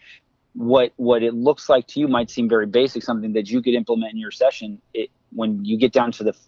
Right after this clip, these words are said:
fine details, the minutia that this coach has mastered, that's where the real value in the drill is. And I, and I always think of it in terms of just the little rondos, you know, the little four V one or four V zeros. Like,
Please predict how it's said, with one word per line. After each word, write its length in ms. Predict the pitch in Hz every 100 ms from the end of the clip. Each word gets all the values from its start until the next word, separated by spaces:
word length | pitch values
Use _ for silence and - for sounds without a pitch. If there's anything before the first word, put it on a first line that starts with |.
| _ -
fine 500 | 123 120 117 113 - _ _ 104
details, 600 | 120 131 117 101 98 -
the 200 | 107 107
minutia 560 | 113 113 113 131 139 117
that 220 | 104 -
this 160 | - -
coach 440 | - 127 117 - _ _ _ _ _ _ _
has 180 | 123 120
mastered, 580 | 123 175 - 110 110 - _ _ _
that's 320 | 104 135 - -
where 260 | 123 117
the 160 | 104 107
real 220 | 117 104
value 460 | 95 107 120 107 104
in 80 | 98
the 80 |
drill 380 | 92 101 123 127
is. 100 | 98
And 100 | 104
I, 60 | 101 _ -
and 100 | 101
I 60 | 101
always 260 | 160 202
think 180 | - 170
of 120 | 165
it 20 |
in 140 | 139 123
terms 300 | 139 131 120
of 200 | 117 - _ _ _ _
just 240 | 147 -
the 80 | 151
little 240 | 143 135
rondos, 480 | 117 113 110 101 92
you 80 | 107
know, 120 | 107
the 120 | 101
little 380 | 107 117 120 110 _
four 180 | 120 117
V 180 | 107 113
one 240 | 104 104
or 60 | 104
four 200 | - 120
V 180 | 110 113
zeros. 380 | 101 104 101 - _ _ _ _ _ _ _ _
Like, 220 | 123 120